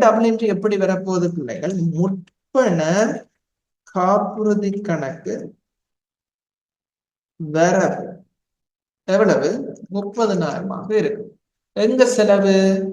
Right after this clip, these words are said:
உ-, உரிய செலவீன கணக்குல செலவு. இங்க உரிய செலவு எதுவாக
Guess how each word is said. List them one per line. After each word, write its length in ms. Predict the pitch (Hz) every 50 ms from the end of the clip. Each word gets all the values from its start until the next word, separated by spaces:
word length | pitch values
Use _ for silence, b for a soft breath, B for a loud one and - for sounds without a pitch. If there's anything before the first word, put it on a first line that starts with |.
| 190 - _ _ _ _ _ _ _ _ _ _ _ _ _ _ _ - - 285
உ-, 100 | 320 - - - - - - 196 190
உரிய 440 | 190 185 196 202 196 196 226 233 240 247 247 240 233 233 - -
செலவீன 580 | 208 196 190 208 202 202 202 202 196 190 185 - -
கணக்குல 400 | 185 170 156 156 165 175 175 175 165 170
செலவு. 240 | 165 151 147 160 170
இங்க 140 | 180 180 185 185
உரிய 180 | 196 220 220 233 220 226 226
செலவு 240 | 220 214 214 220 208 190
எதுவாக 400 | 180 214 214 214 202 202 202 202